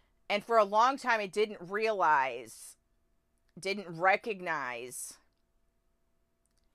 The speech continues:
the want nor need or understanding of it. And so over these last few years, as I have awakened more and more within myself,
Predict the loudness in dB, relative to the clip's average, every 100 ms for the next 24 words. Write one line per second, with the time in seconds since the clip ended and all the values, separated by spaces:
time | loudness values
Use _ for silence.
0 | _ _ -6 0 2 2 -2 -6 -6 -6
1 | -6 -6 -8 -14 -18 _ _ _ _ _
2 | _ _ 0 2 4 0 0 -4 -4 -4
3 | -2 -2 -4 -8 -20 -20 _ _ _ _
4 | _ _ 0 0 2 -4 -4 -6 -4 -2
5 | 0 0 -2 -4 -4 2 4 2 -2 -14
6 | -8 -6 -6 -6 -4 -2 -2 -4 -4 -4
7 | -4 -6 -8 -6 0 0 0 -4 -6 -4
8 | -2 -4 -6 -6 -6 -2 -4 -4 -8 -8